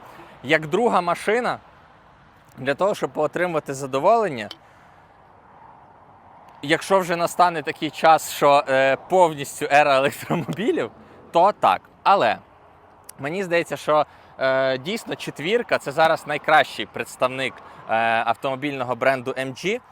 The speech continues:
Якщо згодні зі мною, можете написати коментарі,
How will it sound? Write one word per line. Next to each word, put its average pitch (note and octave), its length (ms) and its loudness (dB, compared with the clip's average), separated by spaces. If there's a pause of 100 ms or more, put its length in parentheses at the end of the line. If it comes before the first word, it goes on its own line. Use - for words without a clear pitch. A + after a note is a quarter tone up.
(240)
Якщо C3 260 -2
згодні D#3+ 340 0
зі C3+ 100 -10
мною, C3+ 240 -4
можете C#3+ 280 -8
написати B2+ 480 -2
коментарі, C#3 600 -4